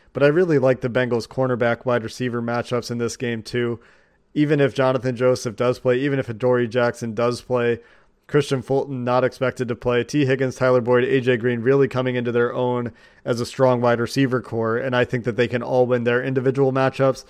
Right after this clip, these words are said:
And then it just comes down to whether this patchwork, and I've said that word four times now and I apologize, offensive line can do enough against a very raw, talented defensive line and defensive front in Tennessee that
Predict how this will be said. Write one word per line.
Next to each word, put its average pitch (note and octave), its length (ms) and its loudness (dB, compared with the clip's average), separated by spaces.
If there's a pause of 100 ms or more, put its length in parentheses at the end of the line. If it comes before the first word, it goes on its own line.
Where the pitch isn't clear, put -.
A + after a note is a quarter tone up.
(600)
And C3+ 100 2
then C#3+ 160 4
it C#3 60 0
just C3+ 180 0
comes C3+ 220 0
down C3 200 4
to C3+ 160 0
whether B2+ 320 2
this B2+ 240 2
patchwork, C3+ 680 0 (120)
and A#2+ 140 -6
I've A2+ 140 -4
said B2+ 180 0
that B2 160 0
word B2+ 240 -2
four C3 240 2
times B2+ 340 0
now A#2 140 0
and A#2 80 -2
I A#2 80 0
apologize, A#2 640 0 (280)
offensive C3+ 580 0
line B2+ 380 2 (320)
can C3 120 0
do C3+ 200 4
enough B2+ 280 2
against B2 420 -4 (120)
a A#2+ 380 -2 (120)
very C#3+ 440 2
raw, A#2+ 400 2
talented D#3 800 -6 (400)
defensive F3 560 -4
line F3+ 400 -4 (320)
and C3 120 -4
defensive D3+ 520 -2
front D#3 260 -4
in D3+ 140 -10
Tennessee D#3 480 -4
that C3 240 0